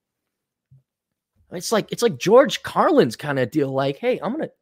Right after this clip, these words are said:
freedom of speech, fuck off." Larry Flint, was Larry Flint the Hustler guy? You know, like, just, just, "Oh, you leftists are all so for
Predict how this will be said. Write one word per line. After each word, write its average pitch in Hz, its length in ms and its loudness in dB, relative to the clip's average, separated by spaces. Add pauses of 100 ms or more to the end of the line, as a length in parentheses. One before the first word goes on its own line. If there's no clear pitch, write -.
freedom 233 300 -8
of 151 60 -4
speech, - 320 -12
fuck 226 260 -4
off." - 260 -2 (960)
Larry 208 300 4
Flint, 233 540 2 (400)
was 147 240 -14
Larry 196 280 2
Flint 208 360 -4
the 175 80 0
Hustler 208 380 0
guy? 220 360 -2 (1500)
You 202 120 0
know, 196 80 -2
like, 202 280 -2 (720)
just, 330 160 -6 (200)
just, 339 220 -10 (460)
"Oh, 294 220 4
you 190 200 0
leftists 165 600 0
are 120 140 -4
all 202 320 4
so 202 420 4
for 127 220 -2